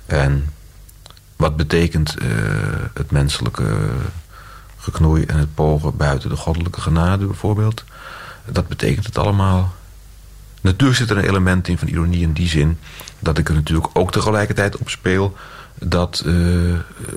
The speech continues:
de mensen zich er aan stoten en, zich, en erover gaan nadenken. En zeggen van: "Het Reven, die meent dat niet, Van het Reven doet weer iets geks."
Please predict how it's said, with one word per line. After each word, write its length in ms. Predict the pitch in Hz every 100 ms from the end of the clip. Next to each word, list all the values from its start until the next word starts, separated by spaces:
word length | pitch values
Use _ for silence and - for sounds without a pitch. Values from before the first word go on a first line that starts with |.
| 50
de 100 | 87
mensen 360 | 85 90 - 90
zich 240 | 87 -
er 220 | 78 71 -
aan 160 | 85
stoten 560 | 87 107 95 80 - - - - - - - -
en, 220 | 71 73
zich, 220 | 73 - -
en 220 | 78 76
erover 300 | 60 80 85
gaan 120 | 82
nadenken. 640 | 90 98 - 60 71 80 80 - - -
En 100 | -
zeggen 260 | 73 65 65
van: 140 | -
"Het 100 | 69
Reven, 320 | 78 71 69 -
die 120 | 76
meent 220 | 76 90
dat 100 | -
niet, 160 | 80 -
Van 140 | -
het 100 | 65
Reven 300 | 60 65 76 78
doet 140 | 82
weer 140 | 78
iets 160 | 85 -
geks." 460 | - 98 - -